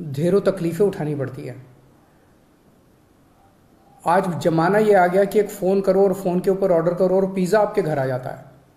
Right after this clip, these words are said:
सारा सामान आपके घर आ जाता है, लेकिन राशन लेने के लिए गरीब आदमी को लंबी-लंबी लाइनों में लगना पड़ता है। तो घर-घर राशन योजना के तहत लोगों का गेहूं या आटा या दाल जो भी है, चावल,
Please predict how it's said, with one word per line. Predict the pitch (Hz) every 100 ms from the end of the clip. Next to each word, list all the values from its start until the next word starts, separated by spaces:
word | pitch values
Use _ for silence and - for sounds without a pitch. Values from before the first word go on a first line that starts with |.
| _
सारा | - 180 202
सामान | 185 175 196
आपके | 190 185
घर | 151 147
आ |
जाता | 143 143 175
है, |
लेकिन | 175 175 160
राशन | 147 156 208
लेने | 180 165 160
के | 165
लिए | 170
गरीब | 160 147 170 156
आदमी | 143 151
को | 151
लंबी-लंबी | 160 143 147 151 156
लाइनों | 147 143 151
में | 151
लगना | 135 139
पड़ता | 135 - -
है। | _ _ _ _ _ _ _ _ _ _ _ _ _ -
तो | 190
घर-घर | 156 185 240
राशन | 202 185 202
योजना | 196 170 180
के | 180 185
तहत | 143 147 185 - - - _ _ _ _ _ _ _ -
लोगों | 156 151 185 196 226
का | 220 220 220 226 - - - - _ _ _ _ _ -
गेहूं | 143 180 175 190 196 190
या | 185
आटा | 180 160 165 185 180 180
या | 180
दाल | 156 156 170 175
जो | 165 160 180
भी | 196
है, | 185
चावल, | - 160 156 175 175 170